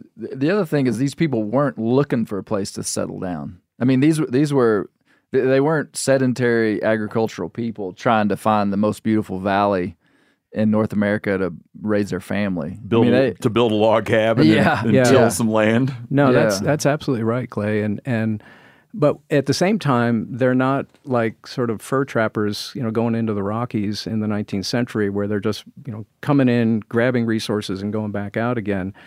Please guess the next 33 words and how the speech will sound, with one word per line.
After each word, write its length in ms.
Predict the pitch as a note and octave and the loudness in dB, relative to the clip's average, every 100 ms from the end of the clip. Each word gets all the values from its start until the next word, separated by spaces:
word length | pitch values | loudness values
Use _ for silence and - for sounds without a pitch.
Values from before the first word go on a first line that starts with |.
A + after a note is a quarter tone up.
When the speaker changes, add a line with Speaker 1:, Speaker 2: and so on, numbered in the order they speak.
| - - | -20 -6
Speaker 3:
They 140 | B2 B2+ | 0 2
do 160 | D3+ | 4
have 220 | E3 A#2+ | 4 2
to 80 | - | 2
make 160 | A2+ G#2 | 0 0
a 40 | |
living. 360 | G#2+ B2 F#2 G2 | 0 0 0 -4
They 100 | G2+ | -4
do 160 | B2+ | -4
have 220 | C#3 G#2+ - | -2 -4 -4
to 100 | G#2 | -4
raise 240 | G2+ F2 | -4 -4
families. 800 | - C3 B2+ G#2+ F#2 F2+ - - - | -4 -2 -2 -2 -6 -10 -12 -12 -6
Um, 380 | A2 G#2 G2+ G2 - - _ - | -4 -2 -4 -6 -12 -20 _ -4
but 160 | B2 | -2
these 260 | C3+ C#3 B2+ | 0 0 0
are, 340 | C#3+ C3 A#2+ G2 | 0 0 0 -2
as 240 | A2+ A2 | -4 -6
you 60 | G#2+ | -6
say, 420 | - D#3+ A2+ G2 | -2 -2 -2 -4
you 180 | G#2 B2 | -4 -6
know, 100 | G#2+ | -4
highly 340 | C3 B2+ A#2 | -2 -2 0
mobile 300 | A2 G#2+ G2+ | -2 -4 -8
people. 460 | - B2+ B2 - - _ G3 | -4 -4 -4 -8 -14 _ -18
So 240 | - A#2 | -6 -4
we're 140 | G#2+ A2 | -2 -2
not 240 | A2+ C3 - - | -2 -4 -8 -16
seeing 580 | - B2+ B2 A2+ G#2 - | -6 0 0 0 -2 -4
evidence 540 | B2+ B2 G#2+ G2+ - | -4 -2 -4 -6 -6
that 320 | A2+ A2 G2+ | -4 -4 -4
they're 120 | A#2+ G#2+ | -4 -6
spending, 540 | - B2 A#2 A2 G#2+ | -2 0 0 0 -4